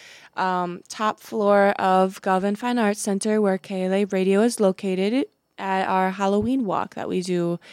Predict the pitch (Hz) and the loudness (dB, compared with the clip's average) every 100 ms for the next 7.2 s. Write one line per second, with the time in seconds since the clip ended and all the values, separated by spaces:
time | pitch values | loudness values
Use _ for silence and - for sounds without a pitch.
0 | - - 190 180 175 175 190 269 - - | -20 -8 -2 0 2 2 2 0 -2 -10
1 | - _ 190 180 180 180 214 196 185 180 | -20 _ -6 -4 -2 -4 -6 0 0 2
2 | 190 190 180 - 180 180 185 202 - 202 | 0 0 -2 -2 -4 -4 -6 -6 -4 0
3 | 196 190 190 - 180 180 180 190 185 196 | 2 2 0 -2 -4 -4 -4 0 4 4
4 | 196 190 - 190 190 - 190 185 185 202 | 4 2 0 -2 -2 -2 -2 -2 -4 -8
5 | - - - - - - 190 - - 190 | -10 -14 -20 -20 -14 -10 -8 -6 -6 -4
6 | 190 190 - 196 190 190 - 190 180 180 | 0 -2 -2 -8 -10 -10 -8 -4 0 0
7 | 190 - | -4 -10